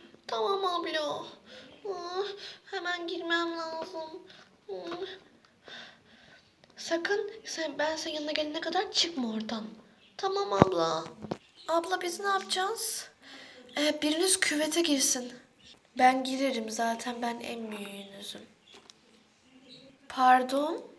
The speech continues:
Tospik. Yani sen. Hoppa. Tamam.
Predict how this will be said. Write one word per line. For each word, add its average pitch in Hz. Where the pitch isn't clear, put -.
Tospik. -
Yani 233
sen. 233
Hoppa. 233
Tamam. 214